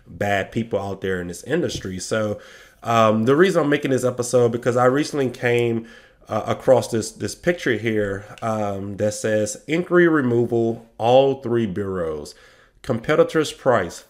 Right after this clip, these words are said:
four hundred dollars. Our price, two ninety-nine." Um, so right there, you know, that's a violation in the Credit Repair Organizations Act. Um, you know, you can't charge upfront fees. And this competitor's price of four hundred dollars,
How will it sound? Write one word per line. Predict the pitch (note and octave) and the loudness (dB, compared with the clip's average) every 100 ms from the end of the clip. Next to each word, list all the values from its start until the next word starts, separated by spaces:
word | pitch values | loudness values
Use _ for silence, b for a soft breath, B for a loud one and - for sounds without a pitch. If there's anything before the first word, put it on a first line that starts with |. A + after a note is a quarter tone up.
| - | -2
four | B2 B2+ | 2 4
hundred | A#2+ A#2 | 4 0
dollars. | G#2+ G2+ G2+ G2+ G2+ - b b b - | 0 -2 -2 -2 -4 -6 b b b -4
Our | A2+ A#2+ | 2 2
price, | A2+ A#2 G2+ G2 F#2+ - | 2 -2 -4 -4 -6 -12
two | _ - C#3 | _ -2 0
ninety-nine." | B2 G#2+ G2 F#2 E2+ D#2 D#2 - b b b - | 2 0 -2 -6 -8 -8 -12 -16 b b b -6
Um, | A2 G#2+ G2+ F#2+ F#2 _ _ _ - | -2 0 -2 -4 -10 _ _ _ -8
so | - D3 | 2 6
right | C3+ C#3+ C3+ A2+ | 6 6 4 4
there, | A#2+ A#2 G#2+ G2+ G2+ | 4 4 2 0 -4
you | A#2 | 0
know, | G#2+ | 4
that's | G#2 B2 B2 | 4 4 2
a | |
violation | G2+ G#2+ A2 G#2 A2 G#2+ G#2 F#2+ | 0 4 4 4 0 -2 -6 -8
in | G#2+ G2+ | -6 -4
the | G2+ F#2 | -4 -4
Credit | - A#2 | -2 0
Repair | A2 G2+ A2 G#2 | 0 0 0 0
Organizations | G2+ G2+ F#2 F#2 B2 A2+ C#3+ G#2 | -2 -4 -4 0 0 0 -2 -2
Act. | G2+ G2 - B B B B - | 0 -2 -4 B B B B -8
Um, | A2 A2 G#2 G2+ G2 G#2+ _ | -4 -2 -2 -4 -8 -12 _
you | B2 | -2
know, | A#2 | 0
you | A2 B2+ | 0 -2
can't | C3+ D3+ C#3 | -2 0 0
charge | - A#2+ A#2 G#2+ - | -4 -2 0 0 -4
upfront | A#2 G#2 - G#2+ F2 | -8 -8 -6 -6 -6
fees. | - A2 F2+ E2+ | -6 -6 -6 -10
And | - B2 | -4 0
this | B2+ B2 | 0 -2
competitor's | - G2 - D3 D#3 D3+ B2 | -8 -8 -4 -2 -2 -2 -4
price | - - A#2 A2 G#2+ | -4 -2 0 0 -4
of | G#2 G2 | -8 -8
four | - A#2 A#2+ | -6 -2 -2
hundred | A#2 G#2+ | -2 -4
dollars, | F2+ A#2 A#2+ G#2 F#2+ | -2 0 2 0 -4